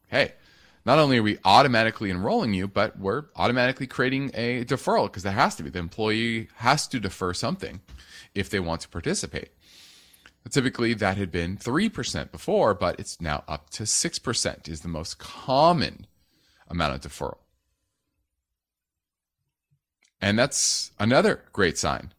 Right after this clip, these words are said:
because half of Americans think their retirement savings aren't on track, according to the Federal Reserve.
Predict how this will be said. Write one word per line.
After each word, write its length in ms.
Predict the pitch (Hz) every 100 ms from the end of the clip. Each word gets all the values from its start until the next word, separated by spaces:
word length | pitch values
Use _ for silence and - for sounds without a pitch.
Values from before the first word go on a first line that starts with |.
| _ _ _ _
because 400 | 123 127 120 - - -
half 480 | - - 151 185 190
of 100 | 139
Americans 520 | 110 90 87 104 92
think 180 | - 101
their 80 | 101
retirement 420 | 90 101 98 95
savings 460 | - 95 90 90 - - - -
aren't 180 | 110 110
on 160 | 95 87
track, 400 | - - - -
according 320 | - 85 80
to 40 |
the 40 | 71
Federal 220 | 78 69
Reserve. 500 | 69 76 69 -